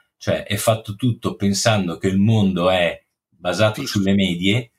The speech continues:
Speaker 1: e che se dico dieci minuti saranno dieci minuti.
Speaker 2: Sì, piacerebbe co-, molto anche a me in azienda che quando
Speaker 1: Esatto, mentre
Speaker 2: il tempo medio è dieci minuti.
Speaker 1: Esatto, mentre, diciamo, eh,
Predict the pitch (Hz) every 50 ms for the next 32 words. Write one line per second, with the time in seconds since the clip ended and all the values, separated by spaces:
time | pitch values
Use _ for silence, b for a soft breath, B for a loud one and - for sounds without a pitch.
0 | _ _ _ _ _ - 127 - - 101 95 - 104 101 110 117 110 - 95 95
1 | 98 107 101 - - 127 117 107 104 98 95 120 117 - - 107 90 87 87 87
2 | 87 90 85 82 76 - 80 78 78 80 82 82 82 - - - - _ _ _
3 | _ - _ _ _ _ _ _ _ - - 165 156 - 147 156 156 - 185 202
4 | 196 180 185 185 170 - - 175 170 180 190 180 175 180 165 165 - 165 165 156
5 | 139 123 117 107 107 113 110 110 120 117 107 - 127 123 117 117 113 110 113 113
6 | 107 - 110 107 104 - - 135 131 117 117 98 82 - - - 101 104 110 123
7 | 147 143 120 - - 170 196 190 - 165 165 165 170 175 175 175 175 170 160 151
8 | 151 165 165 147 - - 196 175 170 165 175 - - 185 185 127 123 110 110 98
9 | 98 98 - - 104 117 131 147 143 120 120 107 113 113 113 - - - - b
10 | b b b - - 110 101 98 90 85 82 82 - -